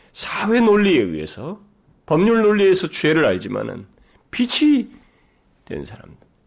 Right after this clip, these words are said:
빛인 그리스도인들은 그들의 이지가 이게 깨어서 죄를 하나님과 관련해서 보게 되는 거예요.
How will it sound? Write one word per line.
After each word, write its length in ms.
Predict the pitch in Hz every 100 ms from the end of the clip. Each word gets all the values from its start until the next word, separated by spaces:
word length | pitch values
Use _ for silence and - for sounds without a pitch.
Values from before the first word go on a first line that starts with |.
| -
빛인 500 | 127 - 123 95 98
그리스도인들은 840 | 101 98 - - 73 98 110 73 - _ _ -
그들의 260 | 233 233
이지가 520 | 156 175 165 139 123
이게 180 | 113 110 -
깨어서 540 | 180 190 131 127 85 _ _ _ _ _ _ _ _ _ _
죄를 560 | - - 131 180 185 185
하나님과 720 | - 208 254 294 294 277 247
관련해서 540 | - 147 147 139 123 -
보게 240 | 95 95
되는 160 | 104
거예요. 140 | 120